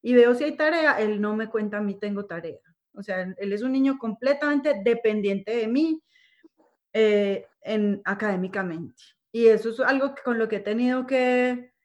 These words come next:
pues, me ha costado mucho trabajo aceptarlo, eh, porque yo quiero que él finalmente sea un adulto independiente, ¿cierto? Que pueda escoger una carrera y que pueda estudiar solo y espero llegar allá, <laughs>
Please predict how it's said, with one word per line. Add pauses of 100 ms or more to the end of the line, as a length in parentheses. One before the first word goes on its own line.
(960)
pues,
me
ha
costado
mucho
trabajo
aceptarlo, (260)
eh,
porque
yo
quiero
que
él
finalmente
sea
un
adulto
independiente,
¿cierto?
Que
pueda
escoger
una
carrera
y
que
pueda
estudiar
solo
y (520)
espero
llegar
allá, (200)
<laughs>